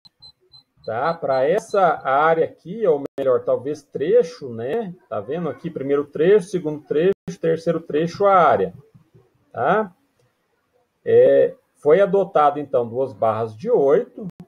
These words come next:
tá? Pra primeira área, segunda área, duas de do-, de doze e meio, e pra terceira também, duas de doze e meio. Aí, pra chegar nessa quantidade aqui, ó, de barras e, e, e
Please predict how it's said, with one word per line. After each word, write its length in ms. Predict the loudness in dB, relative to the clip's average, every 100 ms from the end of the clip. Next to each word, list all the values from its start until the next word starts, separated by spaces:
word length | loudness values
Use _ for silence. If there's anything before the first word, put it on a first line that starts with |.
| _ -8
tá? 320 | -4 -4 -6
Pra 240 | -6 -6
primeira 480 | -4 -8 -6 -4 -2
área, 260 | 0 0 0
segunda 500 | -6 -8 -8 0 2
área, 160 | 2
duas 360 | 0 -2 -4 -4
de 100 | -8
do-, 380 | -8 -6 -6 -8 -18
de 60 | -16
doze 400 | -8 -8 -6 -8
e 20 |
meio, 440 | -4 -2 -2 -4
e 120 | -8 -8
pra 480 | -2 2 2 -2 -8 _ _ _ _ _
terceira 540 | -2 0 0 0 0 0
também, 340 | -2 -4 -4 -6 -10
duas 480 | -10 0 2 2 -2
de 200 | -10 -8 -8 -14 -8
doze 380 | -2 0 -2 -4
e 40 |
meio. 380 | -2 -2 -2 -6 _ _ _ _ _
Aí, 160 | 0 0
pra 340 | 2 2 2
chegar 420 | 2 2 4 2
nessa 360 | 0 -2 -4 -6
quantidade 760 | -8 -8 -8 -4 -2 -2 -4 -8
aqui, 500 | _ -16 -12 -2 2
ó, 260 | 2 2
de 140 | -2 -8
barras 680 | -4 0 0 -2 -10 -14 -18
e, 160 | -18 -18
e, 360 | -14 -14 -14 -12
e 580 | -12 -10 -10 -12 -16